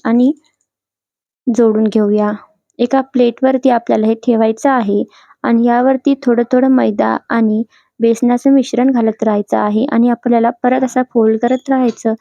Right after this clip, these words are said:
आणि जोडत राहायचं आहे. थोडा थोडा मैदा आणि बेसन टाकून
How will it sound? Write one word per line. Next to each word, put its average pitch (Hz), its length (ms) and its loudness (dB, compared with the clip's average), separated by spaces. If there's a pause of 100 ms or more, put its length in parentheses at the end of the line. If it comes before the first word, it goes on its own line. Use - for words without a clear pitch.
(360)
आणि 254 220 2
जोडत 220 340 0
राहायचं 208 380 -2
आहे. 208 300 -2 (680)
थोडा 240 240 0
थोडा 254 200 0
मैदा 240 340 0
आणि 247 200 0
बेसन 240 380 0
टाकून 233 400 -2